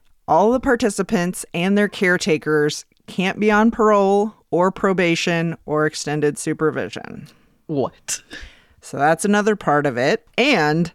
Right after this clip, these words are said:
Speaker 1: the state would run the dispensaries. So instead of it being run by the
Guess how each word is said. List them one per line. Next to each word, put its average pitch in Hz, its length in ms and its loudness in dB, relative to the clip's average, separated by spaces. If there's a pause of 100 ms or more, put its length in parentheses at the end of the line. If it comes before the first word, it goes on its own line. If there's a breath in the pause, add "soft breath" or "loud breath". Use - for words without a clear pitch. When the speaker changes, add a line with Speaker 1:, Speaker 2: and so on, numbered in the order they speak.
(1080 loud breath)
Speaker 1:
the 190 160 2
state - 640 2
would 202 260 4
run 233 220 6
the 254 80 4
dispensaries. 220 1080 0 (140)
So 214 140 2
instead 233 280 2
of 233 100 2
it 220 160 2
being 202 560 2
run 175 280 0
by 208 140 4
the 185 380 2